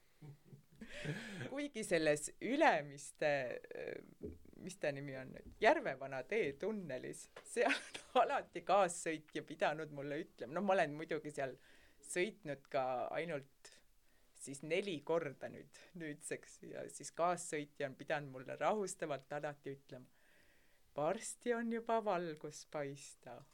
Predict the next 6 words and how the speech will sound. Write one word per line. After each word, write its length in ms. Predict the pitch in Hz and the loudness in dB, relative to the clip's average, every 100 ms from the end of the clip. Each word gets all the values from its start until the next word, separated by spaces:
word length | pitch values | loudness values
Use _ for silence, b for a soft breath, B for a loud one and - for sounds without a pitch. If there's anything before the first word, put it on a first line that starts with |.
| - | -4
hoia 640 | - 226 269 262 269 247 254 | 6 8 8 6 6 6 4
kiirust, 640 | - 247 220 180 247 - - - | -2 -4 -4 0 0 2 4 4
<laughs> 80 | - | 8
kõik 340 | 359 370 - | 6 6 0
läheb 500 | - 453 - - - | 4 4 4 -4 -2
hästi." 460 | - - - 226 | 2 2 0 -12